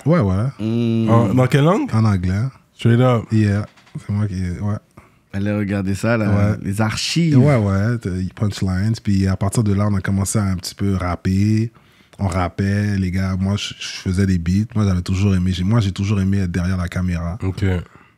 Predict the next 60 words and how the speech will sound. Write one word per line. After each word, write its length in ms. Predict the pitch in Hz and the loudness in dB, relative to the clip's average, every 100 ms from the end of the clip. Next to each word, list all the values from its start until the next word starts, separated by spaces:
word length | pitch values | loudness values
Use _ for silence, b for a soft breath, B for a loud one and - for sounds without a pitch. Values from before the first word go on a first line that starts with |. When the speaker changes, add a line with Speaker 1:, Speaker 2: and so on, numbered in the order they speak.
| _ | _
Speaker 1:
Euh, 380 | 78 82 80 82 76 - - - - 58 87 | -6 -4 -4 -6 -8 -12 -18 -20 -20 -12 -10
j'aimais 400 | - 87 92 90 - _ | -6 -4 -2 -4 -10 _
construire 400 | - 87 - 104 | -8 -6 -2 0
de 40 | 95 | 2
la 100 | 92 | 0
musique. 420 | 92 90 98 - | -2 -4 -6 -8
Je 60 | - | -8
trouve 140 | 98 | -6
ça 120 | - 98 | -2 -2
intéressant. 640 | 90 92 90 - 90 131 b b _ | 0 -2 -2 -2 -2 -4 b b _
Fait 120 | - 95 | -4 -4
que 60 | |
je 60 | - | -2
faisais 220 | 95 104 | 2 4
des 140 | 101 | 2
beats. 280 | 87 98 113 - | 2 0 -2 -2
Fait 120 | 104 | -4
que 40 | |
de 20 | - | 0
temps 180 | 107 98 | 2 2
en 80 | |
temps, 440 | 92 110 110 107 98 _ _ | 0 0 0 0 -4 _ _
des 80 | 98 | -10
fois, 200 | - 107 | -4 -2
on 140 | 98 90 | -2 -2
rappait 260 | 87 107 | -4 -4
sur 140 | 101 95 | -2 0
mes 160 | 95 | 0
beats, 240 | 87 95 98 | 2 0 2
des 120 | 92 | 0
fois, 160 | 92 98 | -2 -2
on 60 | |
rappait 240 | 90 87 98 | -2 -4 -4
sur 100 | 92 | -4
d'autres 260 | 90 87 82 | -6 -4 -2
beats, 260 | 92 95 | -2 0
des 100 | 90 | -4
fois. 360 | 90 98 92 - - | -4 -4 -4 -6 -12
Puis 100 | - | -10
c'est 80 | - | -6
comme 160 | 95 | -4
ça 180 | - 101 | -2 -4
que 160 | 95 92 | -2 -4
j'ai 140 | 90 | -4
fini 340 | - 90 95 90 b b b b b | -4 -2 -2 -2 b b b b b
par 160 | 101 90 | -2 -2
rouler 280 | 90 95 98 | 0 2 2
ma 160 | 87 | 2
bosse 280 | 87 95 - | 0 -2 -2
un 60 | 90 | -4
petit 160 | - | -4
peu 120 | - 95 | -2 -2
dans 80 | |
la 160 | 87 85 | 0 -2
game. 300 | 85 87 90 | -2 -2 0
J'ai 80 | 95 | 0
produit 260 | 95 117 180 | 0 0 2
sur 120 | 123 | 2
quelques 260 | 113 110 110 | 2 2 0
projets. 440 | 101 98 87 85 | 0 -2 -2 -2